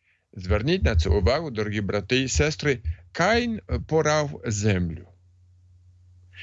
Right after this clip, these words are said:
А якщо в нього була земля, він займався хліборобством. Я тут не торкаюся справи історичності цього тексту,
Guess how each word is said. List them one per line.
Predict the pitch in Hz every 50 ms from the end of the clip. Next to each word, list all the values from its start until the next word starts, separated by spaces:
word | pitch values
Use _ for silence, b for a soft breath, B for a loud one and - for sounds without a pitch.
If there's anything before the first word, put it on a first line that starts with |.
| B B B B
А | 139 139
якщо | 156 190 202 - - - - 226 175
в | 135 123
нього | 127 120 113 110 101
була | 101 117 127 139 147
земля, | 135 - 185 185 190 208 226 233 240 254 240 - _ _ _ - - - - - - -
він | 117 123 120 107
займався | 117 120 117 113 120 127 131 127 - 131 117
хліборобством. | - - - 131 123 - - 113 117 156 185 - - - 185 180
Я | 101 214
тут | 208 - 208 175 156
не | 156 151
торкаюся | 143 - 151 - - 175 160 143 131 - -
справи | 113 - - 135 123 117 117
історичності | 117 - - - - 160 196 226 220 - - 117 107 80 78 - 80
цього | - - 117 110 110
тексту, | 104 95 117 98 80 85 80 82 - - - - B